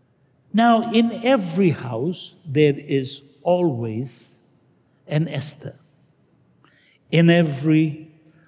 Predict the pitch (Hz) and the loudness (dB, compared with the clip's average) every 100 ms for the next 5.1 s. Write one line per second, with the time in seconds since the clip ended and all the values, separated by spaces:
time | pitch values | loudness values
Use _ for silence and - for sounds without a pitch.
0 | _ - 147 151 143 - 147 127 131 - | _ -8 -4 -2 -4 -2 -2 -2 -6 -4
1 | 143 143 131 131 123 135 123 - 170 147 | -2 0 0 -2 -2 -6 -6 -8 -10 -10
2 | 110 104 113 - _ _ - 156 135 110 | -14 -18 -20 -20 _ _ -2 0 0 -2
3 | 147 185 185 185 180 170 - 131 139 135 | -2 -2 -2 -4 -6 -8 -8 -6 -6 -8
4 | 131 - 151 143 135 151 156 - 165 160 | -10 -8 -10 -8 -6 -6 -6 -12 -16 -16